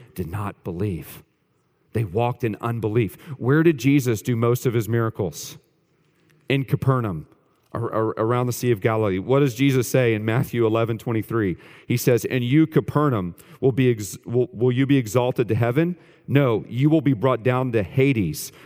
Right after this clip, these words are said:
For if the mighty works, the miracles done in you had been done in Sodom, it would have remained until this day." They would have repented, but you didn't repent. You didn't believe. You saw all the miracles, but you remained in unbelief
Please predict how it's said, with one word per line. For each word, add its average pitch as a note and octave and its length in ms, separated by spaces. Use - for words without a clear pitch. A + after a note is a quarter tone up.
For C#3+ 160
if C3 100
the A#2 120
mighty C#3 400
works, E3 460
the C3 80
miracles C3+ 580
done C#3 200
in D3 180
you D3 380
had A#2+ 260
been B2+ 180
done C3+ 200
in B2 120
Sodom, C#3+ 680
it D3+ 160
would C#3+ 140
have B2 180
remained C3 540
until A#2+ 320
this A2+ 220
day." G2+ 180
They A#2 160
would D#3 160
have B2 140
repented, - 560
but A2+ 140
you C3+ 320
didn't D3 320
repent. - 480
You C#3 200
didn't F3+ 320
believe. A2+ 420
You C#3 120
saw A#2+ 300
all D#3+ 380
the F#3+ 100
miracles, A#2 760
but C#3 200
you C3+ 200
remained A#2+ 560
in G#2 240
unbelief G#2 680